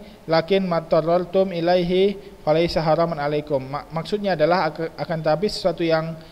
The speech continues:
eh, darurat maka itu tidak menjadi haram bagi kalian, ya. Kecuali tidak ada darurat maka itu menjadi haram. Ke-, kalau ada darurat itu tidak menjadi haram.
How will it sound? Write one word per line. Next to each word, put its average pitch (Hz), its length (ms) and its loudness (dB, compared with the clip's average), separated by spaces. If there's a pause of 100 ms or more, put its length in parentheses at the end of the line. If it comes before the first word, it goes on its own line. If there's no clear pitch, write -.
(220)
eh, 147 80 -2
darurat 170 560 6
maka 175 320 2
itu 156 240 -2
tidak 156 480 -2
menjadi 147 320 -2
haram 147 300 0
bagi 143 180 0
kalian, 120 880 0
ya. 131 320 -4 (240)
Kecuali 147 400 0
tidak 143 320 -2
ada 139 100 0
darurat 143 460 4
maka 151 240 -2
itu 165 80 -6
menjadi 147 320 -2
haram. 160 320 2
Ke-, 139 240 -6
kalau 139 160 2
ada 139 160 -2
darurat 151 320 2
itu 147 160 -10
tidak 151 240 -4
menjadi 147 240 -2
haram. 151 400 2